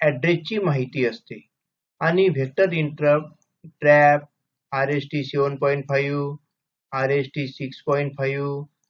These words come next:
आरएसटी फाईव्ह पॉइंट फाईव्ह हे व्हेक्टर इंटरप्ट आहे. म्हणजेच प्रोसेसरला त्याला पहिलेच त्याच्या ॲड्रेसची माहिती असते.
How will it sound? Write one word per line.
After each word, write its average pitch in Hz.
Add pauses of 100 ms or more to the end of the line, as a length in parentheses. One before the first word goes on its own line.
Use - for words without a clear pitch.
(140)
आरएसटी 131 (120)
फाईव्ह 139
पॉइंट 180
फाईव्ह 123 (520)
हे 180
व्हेक्टर 139
इंटरप्ट 135
आहे. 101 (440)
म्हणजेच 180 (480)
प्रोसेसरला 151 (340)
त्याला 147
पहिलेच 165 (260)
त्याच्या 160
ॲड्रेसची 139 (140)
माहिती 143
असते. 107